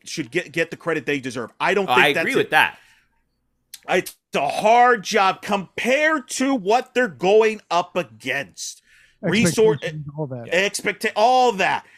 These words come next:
Speaker 2: And
Speaker 1: It's
Speaker 2: the
Speaker 1: a
Speaker 2: quality
Speaker 1: mi-
Speaker 2: of the co-, and the quality of the, the coming quality
Speaker 1: and the
Speaker 2: of the
Speaker 1: li-,
Speaker 2: competition.
Speaker 1: and how, and what they're limited on what they can and cannot do. And it's nobody's fault. Everybody always says, "Well, why can't we just give them out?" No, it's not that simple,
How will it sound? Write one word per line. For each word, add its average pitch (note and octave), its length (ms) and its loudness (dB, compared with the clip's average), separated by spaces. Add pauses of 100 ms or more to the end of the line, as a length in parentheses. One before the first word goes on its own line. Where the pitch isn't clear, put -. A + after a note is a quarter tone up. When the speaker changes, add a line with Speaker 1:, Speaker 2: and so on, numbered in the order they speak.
(140)
Speaker 2:
And G3 220 4
Speaker 1:
It's F3+ 80 -6
Speaker 2:
the B3 60 4
Speaker 1:
a - 20 2
Speaker 2:
quality D#3+ 300 4
Speaker 1:
mi- D#3 40 2
Speaker 2:
of D3 60 2
the D3 60 -6
co-, D3+ 100 -2
and E3 260 -2
the E3 40 -10
quality D3 320 -2
of C3 80 -6
the, B2+ 140 -16
the C#3 140 -8
coming F3+ 500 -4
quality D3 360 0
Speaker 1:
and F#3 80 -2
the F#3+ 40 0
Speaker 2:
of F#3+ 60 2
the F#3+ 60 0
Speaker 1:
li-, G#3 60 0
Speaker 2:
competition. F3 360 -4
Speaker 1:
and F#3+ 60 -6
how, G3 360 0
and F#3+ 200 -2
what A3 220 0
they're A3+ 160 2
limited B3 520 2
on A3 180 0
what E3+ 220 -2
they C#3+ 140 -2
can G#3+ 420 -2
and D3 160 -6
cannot F3 560 -6
do. F#2 320 -16 (240)
And F3+ 100 -4
it's G3+ 160 -6
nobody's C4 640 2
fault. C4+ 280 4
Everybody G#3+ 240 2
always A3 180 2
says, F#3+ 200 -6
"Well, B2 160 -6
why D3 280 0
can't G#3+ 220 -4
we A3+ 100 -4
just A3+ 180 -6
give B3+ 140 -2
them C4+ 100 -4
out?" D4 180 -4
No, F#3+ 120 0
it's - 160 -6
not F3 380 -4
that F3 200 -2
simple, - 540 -8